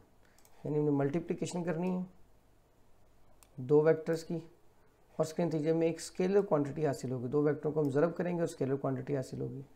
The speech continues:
Then this product is known as scalar product। दोबारा मैं डेफिनेशन पढ़ता हूँ, "When the multiplication of two vectors results into a scalar quantity, then this product is known as scalar product।" अब इसकी हम एक्सप्लेनेशन की तरफ जाते हैं,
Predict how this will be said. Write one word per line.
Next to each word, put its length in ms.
Then 200
this 160
product 400
is 140
known 180
as 100
scalar 260
product। 360
दोबारा 240
मैं 140
डेफिनेशन 400
पढ़ता 280
हूँ, 120
"When 160
the 100
multiplication 760
of 160
two 240
vectors 420
results 480
into 260
a 60
scalar 320
quantity, 480
then 200
this 140
product 420
is 140
known 260
as 140
scalar 320
product।" 360
अब 80
इसकी 220
हम 120
एक्सप्लेनेशन 640
की 60
तरफ 200
जाते 300
हैं, 200